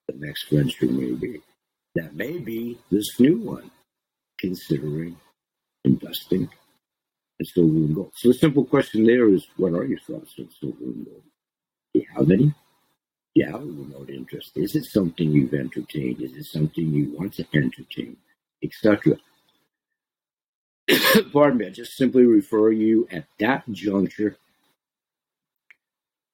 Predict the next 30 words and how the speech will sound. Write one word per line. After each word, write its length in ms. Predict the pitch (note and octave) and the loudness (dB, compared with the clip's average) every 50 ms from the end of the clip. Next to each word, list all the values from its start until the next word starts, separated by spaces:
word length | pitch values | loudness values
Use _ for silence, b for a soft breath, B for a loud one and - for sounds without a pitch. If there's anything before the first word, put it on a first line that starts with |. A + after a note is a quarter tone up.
| _ _ _ _ _ _ | _ _ _ _ _ _
with 120 | C3 C3+ C#3 | 2 4 4
a 60 | B2+ | 4
semi-warm 960 | - E3+ E3+ E3 D#3 D3 C3+ A#2+ G#2+ G2+ G#2 A2 A#2+ D3 D#3 C#3 B2 G2+ F#2 | 4 4 4 4 4 4 4 4 4 4 6 6 6 8 6 6 6 4 2
commitment 640 | - - - E2+ A2 D3+ F3+ - E2+ E2+ F3 - - | 0 -6 -8 -6 -6 -6 -6 -8 -10 -10 -10 -10 -10
that 180 | D#3+ - - | -12 -10 -8
you 120 | C#3+ D3 D3 | -8 -8 -8
will 160 | - - - - | -8 -12 -14 -12
do 180 | - - D3 F#3 | -10 -10 -10 -12
so. 320 | - - - - B1+ B1 - - _ _ _ _ _ _ _ _ _ _ _ _ _ _ _ _ - | -10 -10 -8 -8 -8 -10 -14 -18 _ _ _ _ _ _ _ _ _ _ _ _ _ _ _ _ -16
Would 300 | - C#3+ B2 A#2+ D3 D#3+ | -6 -2 0 0 0 0
you 340 | D#3 F3 F#3+ D#3+ - - - _ _ _ _ _ _ _ _ _ _ - | -2 -2 -2 -4 -6 -8 -12 _ _ _ _ _ _ _ _ _ _ -2
be 160 | D#2 D#2 D#2+ | 0 2 2
interested 600 | E2+ D2+ - E2 C#2+ C2 C2+ - - D2+ C2+ C2 C2 | 2 2 2 0 0 0 -2 -4 -6 -6 -6 -6 -8
in 120 | B1+ C2+ | -10 -12
watching 400 | - - - - - D2+ C2 B1+ | -12 -12 -12 -10 -8 -8 -8 -10
a 40 | B1+ - | -6 -2
fifteen-minute 720 | - C#2 C2+ - - C2+ C#2 C2+ C#2 C#2+ C#2 C#2 C#2 C#2 - - | -2 -2 -2 -4 -6 -6 -4 -2 -2 -2 -4 -6 -10 -12 -8 -6
video 480 | C2+ C2 B1+ B1+ C2 C#2+ D2 D#2 D#2+ - _ _ _ _ _ _ _ _ _ _ _ _ _ _ _ _ _ _ _ _ _ _ _ _ _ _ _ - | -6 -6 -4 -4 -6 -4 -4 -4 -6 -8 _ _ _ _ _ _ _ _ _ _ _ _ _ _ _ _ _ _ _ _ _ _ _ _ _ _ _ -16
if 120 | D2 C#2+ - - | -16 -16 -14 -10
we 160 | - C2+ C#2 C#2 | -4 0 0 0
agreed 360 | B1+ - C#2 C#2+ C#2+ D3 D2 | 0 0 0 0 0 0 -2
upon 520 | D2 - - D2+ D2+ D#2+ D#2+ D#2 D2+ C#2+ - _ _ _ - C2+ | -4 -2 0 2 4 6 6 6 4 2 -2 _ _ _ -20 -20
and 140 | C2 C2 - | -20 -20 -20
I 40 | - - | -16 -8
took 220 | - D2 C2 - | -6 -4 -4 -4
the 60 | - - | -6 -8
time 280 | - D#2 D2 D2 C2+ | -8 -6 -6 -6 -6
to 100 | C#2+ D2 | -8 -10
send 360 | - - - - - - - | -14 -12 -12 -12 -10 -12 -12
it 60 | - | -14